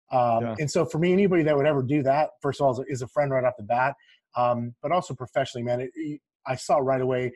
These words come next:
Speaker 1: obviously your compassion and how much you care, you care about people, but your expertise in understanding business and the way things go down really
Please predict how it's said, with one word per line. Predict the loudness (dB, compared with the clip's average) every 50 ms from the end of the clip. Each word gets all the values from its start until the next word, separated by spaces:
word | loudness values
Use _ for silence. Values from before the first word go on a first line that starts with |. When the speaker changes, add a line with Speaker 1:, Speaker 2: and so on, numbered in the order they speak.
| -10 _ _ _ _ _ _ -4
Speaker 1:
obviously | -2 -2 -2 -4 -4 -4 -4
your | -6 -6
compassion | -10 -8 -4 -2 -2 -2 -2 -4 -6
and | -6 -4
how | -4 -4 -4
much | -4 -6 -10 -12
you | -12 -10
care, | -8 -8 -8 -8 -8 -10
you | -10 -10
care | -8 -6 -4 -2 -2
about | -2 -2 -4 -2
people, | -4 -6 -6 -6 -6
but | -6 -6 -6 -8 -10 _ _ _ _ _ _
your | -4 0 0 2 2 0 0 -2 -4 -6
expertise | -8 -10 -8 -8 -10 -8 -6 -6 -6 -6 -6
in | -6 -6
understanding | -6 -6 -8 -8 -6 -6 -6 -4 -4 -6 -6
business | -6 -6 -6 -6 -6 -6 -8 -8 -8 -10 -14 -14 -12
and | -10 -8 -6 -6 -6 -4 -6 -6 -8 -10 _ _ _ _ _ -8
the | -4 -2
way | 0 2 2 0
things | 0 -2 -4 -6 -6 -6
go | -6 -6 -4
down | -2 0 0 0 0 -2 -4 -4 -4
really | -2 0 0 0 0 0 -2 -4 -8